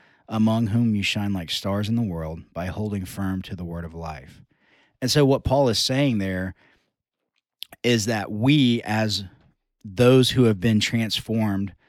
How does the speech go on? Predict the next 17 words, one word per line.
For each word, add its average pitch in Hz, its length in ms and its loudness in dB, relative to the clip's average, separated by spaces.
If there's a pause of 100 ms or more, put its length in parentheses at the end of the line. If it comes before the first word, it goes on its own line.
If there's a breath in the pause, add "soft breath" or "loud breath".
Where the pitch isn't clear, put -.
(340 soft breath)
by 107 340 0
Christ 90 720 -4 (140)
and 95 460 -4
his 107 240 -4
work 104 240 -4
on 101 100 -2
the 92 80 -2
cross, 85 520 -6 (480 soft breath)
those 113 300 2
of 113 100 0
us 107 200 0
who 104 300 0
have 98 400 -2 (520)
been 107 280 2
given 107 600 0
this 95 300 -4
heart 110 540 -2